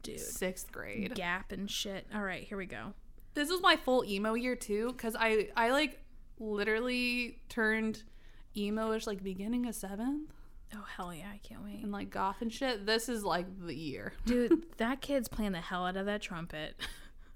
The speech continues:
Speaker 2: Oh my God.
Speaker 1: And then these, these kids are, like, on the computer.
Speaker 2: <laughs>
Speaker 1: They're just like, "Ah." And then the bus.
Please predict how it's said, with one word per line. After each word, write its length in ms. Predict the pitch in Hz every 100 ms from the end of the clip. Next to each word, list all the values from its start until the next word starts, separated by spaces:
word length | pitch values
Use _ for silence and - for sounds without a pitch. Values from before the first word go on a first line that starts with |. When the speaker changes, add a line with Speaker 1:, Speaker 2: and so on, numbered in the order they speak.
| - - - - - - - - - - 294 -
Speaker 2:
Oh 200 | 220 233
my 200 | 220 208
God. 380 | 180 190 175
Speaker 1:
And 80 | 170
then 100 | 170
these, 200 | 226 240 233
these 260 | 240 247
kids 200 | 247 254
are, 120 | 233 208
like, 200 | 202 208
on 120 | 196
the 60 | 196
computer. 640 | 214 202 190 190 190 196 - -
Speaker 2:
<laughs> 280 | 494 466 466
Speaker 1:
They're 220 | 220 196
just 120 | 196 208
like, 180 | 190 -
"Ah." 400 | 226 233 196 175 - - - - - - - - - - -
And 160 | 233
then 100 | 247
the 80 | 254
bus. 680 | 226 220 240 403 - - -